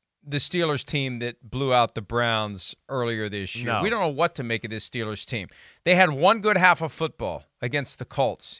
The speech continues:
Speaker 1: in six weeks. So who knows?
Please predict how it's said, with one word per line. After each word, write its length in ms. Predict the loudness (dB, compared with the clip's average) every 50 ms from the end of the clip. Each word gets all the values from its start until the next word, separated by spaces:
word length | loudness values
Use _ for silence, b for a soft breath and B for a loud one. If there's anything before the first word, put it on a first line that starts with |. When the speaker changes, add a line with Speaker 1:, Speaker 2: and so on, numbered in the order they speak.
| _ _ -4
Speaker 1:
in 320 | -4 -2 -2 -4 -8 -12 -14 _
six 400 | -8 -4 -4 -4 -4 -6 -6 -4
weeks. 500 | -2 -2 -2 -4 _ -10 -10 -10 -12 -16 _ _ _ _ _ _ _ _ _
So 480 | -6 0 4 6 8 8 6 4 0 -4 _ -10
who 180 | -4 -4 -4 0
knows? 560 | 4 4 4 4 2 -2 -6 -14 -20 -20 _